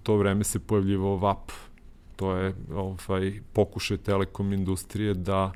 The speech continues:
napravi, tehnološki napravi, da kažem, protokol koji bi trebao telefonima da omogući da imaju ono što smo fiksni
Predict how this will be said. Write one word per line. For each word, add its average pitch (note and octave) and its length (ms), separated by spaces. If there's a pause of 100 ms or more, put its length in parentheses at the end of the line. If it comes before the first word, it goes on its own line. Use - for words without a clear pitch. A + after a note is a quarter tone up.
(420)
napravi, G2 640
tehnološki G2 580
napravi, F#2+ 400
da F2+ 80
kažem, F#2+ 340 (100)
protokol G2 540 (100)
koji G2 300
bi F#2 140
trebao G2+ 460
telefonima F#2+ 720
da F#2 220
omogući G2 760
da G2 120
imaju G2+ 320
ono G2+ 160
što - 180
smo - 180 (580)
fiksni G2 480